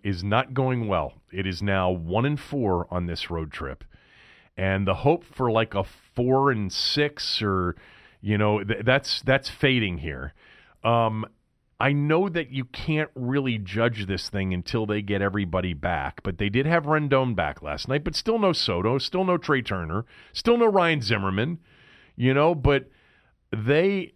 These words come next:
they, <sighs> it's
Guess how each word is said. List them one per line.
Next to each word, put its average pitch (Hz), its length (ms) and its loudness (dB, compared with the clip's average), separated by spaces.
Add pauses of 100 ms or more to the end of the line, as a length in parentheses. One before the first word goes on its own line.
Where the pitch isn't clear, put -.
(100)
they, - 720 -12
<sighs> - 1900 -14
it's 196 260 2